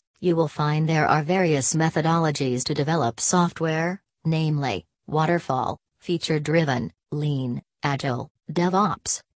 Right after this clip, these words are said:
et cetera. But the most common and beneficial method is called Agile software development. Agile is a method of developing software that aims to deliver functional code consistently through short iterations.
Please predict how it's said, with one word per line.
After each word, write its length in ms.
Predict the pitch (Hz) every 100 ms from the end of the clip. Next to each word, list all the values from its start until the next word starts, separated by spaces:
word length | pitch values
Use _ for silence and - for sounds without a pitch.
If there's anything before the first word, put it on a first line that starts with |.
| -
et 140 | 160
cetera. 400 | - 139 156 151
But 140 | 156 -
the 100 | 156
most 340 | 156 160 -
common 440 | - 170 160 160
and 200 | - 147
beneficial 680 | 170 208 160 185 175 190 175
method 380 | 165 151 147 143
is 200 | - -
called 400 | - 156 151 147
Agile 300 | 160 175 170
software 760 | - 180 170 - 160 160 170 190
development. 720 | 165 160 156 139 120 117 - _ _ _ _ -
Agile 360 | 156 170 170
is 140 | 190 165
a 40 |
method 360 | 160 165 170 151
of 120 | 139
developing 640 | 147 156 147 139 156 151
software 600 | 143 185 180 - 160 147
that 260 | 139 156 -
aims 320 | 151 131 -
to 100 | -
deliver 380 | 156 143 147 156
functional 560 | - 170 165 - 147 135
code 340 | - 202 196
consistently 800 | - 170 - 156 - 151 - 170
through 220 | - 170
short 400 | 160 - 180 190
iterations. 800 | 127 147 143 131 - 123 - -